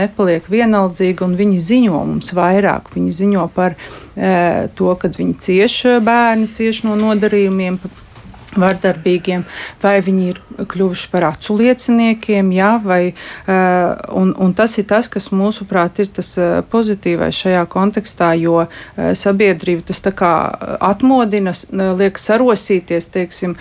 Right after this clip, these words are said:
eh, varbūt nepalikt vienaldzīgiem, jā, tas ir tas, uz ko arī policija vienmēr ir aicinājusi. Un šie skaļie gadījumi, kas, eh, gūsta tādu augstu rezonanci, vienmēr izraisa,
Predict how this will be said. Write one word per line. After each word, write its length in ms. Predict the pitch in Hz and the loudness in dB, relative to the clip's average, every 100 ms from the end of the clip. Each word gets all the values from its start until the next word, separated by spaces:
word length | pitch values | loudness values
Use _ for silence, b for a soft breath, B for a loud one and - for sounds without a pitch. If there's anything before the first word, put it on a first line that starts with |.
| B B - | B B -4
eh, 160 | 175 | -2
varbūt 360 | - 180 175 170 | 0 -2 0 0
nepalikt 500 | 202 220 220 190 - | 0 2 2 0 0
vienaldzīgiem, 880 | 247 247 170 143 147 160 156 156 165 | 2 2 2 -2 -4 -6 -4 -4 -2
jā, 120 | 180 | -4
tas 180 | 190 - | -6 -8
ir 60 | 185 | -2
tas, 200 | 190 - | -2 -2
uz 120 | - | -8
ko 120 | 196 | -2
arī 220 | 185 170 | 0 0
policija 440 | 165 196 196 - 175 | -2 -2 -2 -2 -2
vienmēr 360 | 180 190 196 | 0 0 2
ir 80 | 202 | 2
aicinājusi. 480 | 220 240 175 156 - B B B | 2 0 -2 -4 -6 B B B
Un 100 | 196 | -2
šie 160 | - 185 | 0 -2
skaļie 420 | - 208 208 160 | 0 0 2 2
gadījumi, 500 | 180 208 220 214 196 | 2 0 2 0 0
kas, 240 | 196 - 185 | -4 -6 -4
eh, 200 | 175 170 | -2 -2
gūsta 580 | 175 190 190 - 175 | 0 0 0 0 0
tādu 540 | 165 175 165 151 - 180 | 0 -2 0 -2 -2 0
augstu 380 | 185 185 - 190 | 0 0 -2 0
rezonanci, 680 | 214 247 247 220 202 - 190 | 2 2 2 4 2 0 0
vienmēr 360 | 190 208 226 | 2 2 2
izraisa, 500 | 220 208 185 165 - | 2 0 -2 -2 -6